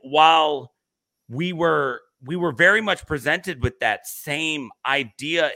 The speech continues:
in this as we, as things played out and we learned that, yes, they were brought here, but they were brought here on purpose. And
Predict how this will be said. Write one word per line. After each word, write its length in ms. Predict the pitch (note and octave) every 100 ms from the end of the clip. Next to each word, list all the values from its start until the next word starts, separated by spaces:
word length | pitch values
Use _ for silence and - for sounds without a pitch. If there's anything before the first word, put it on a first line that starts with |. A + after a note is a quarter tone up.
| A#2
in 180 | A#2
this 260 | A2 G#2+ G#2
as 180 | C3 G#2+
we, 180 | B2 A#2+
as 200 | B2+ B2 -
things 260 | D#3+ C#3+
played 280 | - C#3+ C3+
out 220 | B2+ D#3
and 100 | C3+
we 80 | B2+
learned 340 | B2 C3 C3
that, 160 | A#2+ A2+
yes, 320 | G2 B2+ C3 -
they 120 | A#2
were 180 | A#2 A#2
brought 380 | G2 B2 D3 B2
here, 200 | C3 C3
but 140 | A#2+
they 60 | G2+
were 100 | F2+
brought 320 | F2+ B2 C3
here 180 | B2+ B2+
on 100 | A2
purpose. 460 | - A#2 - F#2
And 100 | G2+